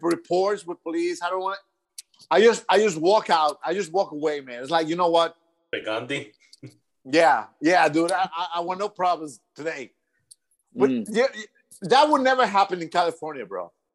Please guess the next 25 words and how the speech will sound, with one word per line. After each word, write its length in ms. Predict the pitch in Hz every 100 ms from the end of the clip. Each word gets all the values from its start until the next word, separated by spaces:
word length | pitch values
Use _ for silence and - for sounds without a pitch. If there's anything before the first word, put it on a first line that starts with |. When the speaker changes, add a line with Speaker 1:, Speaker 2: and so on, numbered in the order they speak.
| -
Speaker 1:
That 180 | 131 196
would 120 | 202
never 200 | 185 165
happen. 380 | 147 123 107 85 _ _ _ _ _ _ _ _ _ _ _ -
Everybody 420 | 180 226 233 220
was 280 | 180 170 -
fucking 400 | - 214 208 170
chill. 540 | - 175 185 185 - _ _
Everybody 340 | 151 180 202 196
was 260 | 165 147
cool 360 | - - 185 185
when 120 | 185
I 100 | 180
was 220 | 175 175
there. 460 | 147 160 160 165 160 _ _ _ _ _ _ _ _ _ _ _ _ 165 -
Oh, 180 | 185 -
dude, 320 | 143 190 196
it 80 | 180
was 180 | 202 170 -
amazing, 600 | 160 170 180 170 143 110
man. 200 | 104 110
It 60 |
was 220 | 143 175 175
amazing, 480 | 151 151 156 147 135
dude. 140 | 139